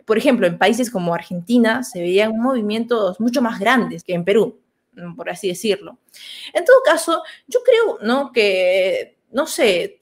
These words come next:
¿tú crees que tendrán algún motivo? O sea, ¿por qué crees que estas mujeres que apoyan este, eh, feminismo moderno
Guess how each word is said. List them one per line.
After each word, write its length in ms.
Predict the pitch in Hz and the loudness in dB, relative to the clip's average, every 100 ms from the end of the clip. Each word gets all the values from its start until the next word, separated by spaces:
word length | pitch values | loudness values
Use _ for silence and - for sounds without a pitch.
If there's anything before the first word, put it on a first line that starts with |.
| _ | _
¿tú 100 | 392 | -2
crees 220 | 453 440 | -2 -2
que 100 | - | -4
tendrán 460 | 247 226 240 277 254 | -2 0 2 0 -2
algún 420 | 190 185 196 294 294 | -6 -4 -2 -2 0
motivo? 560 | 185 - 196 185 185 | -2 -4 -8 -4 -2
O 80 | 240 | -4
sea, 240 | 240 196 | -4 -6
¿por 120 | 277 262 | -6 -4
qué 180 | 403 - | -4 -4
crees 240 | 359 359 | -4 -6
que 120 | - | -8
estas 220 | 254 311 254 | -6 -4 -2
mujeres 640 | 202 - 214 208 214 208 | -2 -4 0 0 0 -2
que 100 | 180 | -6
apoyan 380 | 175 349 233 202 | 0 0 2 -2
este, 480 | 208 196 190 - 196 | -2 -2 -2 -2 -2
eh, 60 | |
feminismo 420 | 220 208 247 247 | 0 4 6 6
moderno 640 | 214 190 233 269 240 233 | 6 4 4 4 2 0